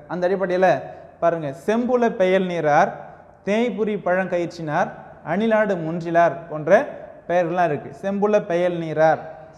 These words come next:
யாயும் ஞாயும் யாராகியரோ, எந்தையும்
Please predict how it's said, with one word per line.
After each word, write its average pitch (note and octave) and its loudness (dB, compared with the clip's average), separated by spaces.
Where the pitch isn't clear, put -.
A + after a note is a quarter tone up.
யாயும் F3 -2
ஞாயும் E3+ -2
யாராகியரோ, E3 2
எந்தையும் G3+ -2